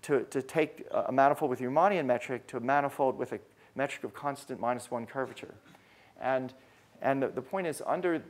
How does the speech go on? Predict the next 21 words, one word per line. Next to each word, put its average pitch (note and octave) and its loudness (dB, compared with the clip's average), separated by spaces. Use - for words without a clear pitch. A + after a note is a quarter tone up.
under, D#3+ -2
the, C3 0
under C#3+ -2
this, - -2
this, - -8
this, - -12
uh, G#2+ 2
transformation, D3 -2
uh, A#2 -2
Perlman F#3 -2
showed C#3+ -2
that, B2+ 2
that A#2+ -4
under C3 -2
this C3+ -6
hypothesis, D3 -6
that, - 0
that A2+ 0
volume D#3 4
is, A2+ -2
uh, G#2 -2